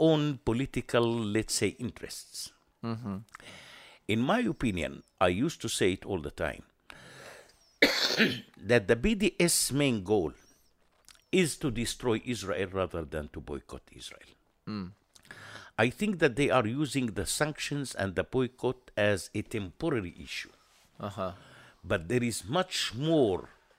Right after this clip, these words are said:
Speaker 1: big things behind that.
Speaker 2: Okay.
Speaker 1: I don't think that this is considered as a human rights organization, because while you are kicking people from their jobs,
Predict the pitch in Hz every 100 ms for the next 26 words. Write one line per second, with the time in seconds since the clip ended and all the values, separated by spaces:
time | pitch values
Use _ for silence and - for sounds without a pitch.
0 | - 82 98 110 - - - 113 107 87
1 | 76 69 78 78 62 - - _ - _
2 | _ _ 104 101 - 92 92 104 - -
3 | 113 120 208 214 - 208 165 143 147 110
4 | 139 - 135 123 101 - 113 - 113 110
5 | - 120 113 104 - 101 87 87 101 98
6 | 82 85 76 - - 65 69 67 67 67
7 | - - - _ - - - - - -
8 | - 92 85 92 90 87 123 139 - 98
9 | 80 76 - _ - - - _ - 147
10 | - 123 92 82 120 101 95 78 92 82
11 | 76 90 78 90 147 - - - - -